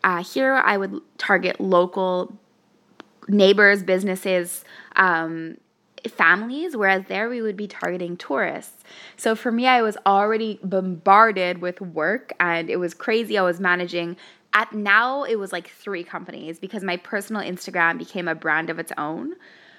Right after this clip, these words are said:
Um, so three companies, and I was like, "I can't start another business model. I'm really interested, but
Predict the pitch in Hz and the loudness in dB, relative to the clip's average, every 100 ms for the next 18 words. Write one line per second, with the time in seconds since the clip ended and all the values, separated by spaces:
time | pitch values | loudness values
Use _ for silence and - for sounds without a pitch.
0 | _ _ - 190 180 180 175 160 - - | _ _ -4 -2 -4 -6 -8 -12 -14 -4
1 | 196 196 294 294 285 226 208 180 185 202 | -2 -2 -6 -4 -2 -2 -2 -2 -2 0
2 | 185 202 - 202 - - 208 196 202 - | -2 -2 -6 -8 -6 -4 -2 -2 -2 -4
3 | - 190 185 180 180 170 180 202 202 202 | -4 -2 -2 -4 -4 -4 -2 -2 -2 2
4 | 190 190 185 190 180 175 190 202 214 214 | 2 4 4 2 0 0 2 2 0 -2
5 | 214 202 214 - 214 190 - | -2 -2 -6 0 0 2 0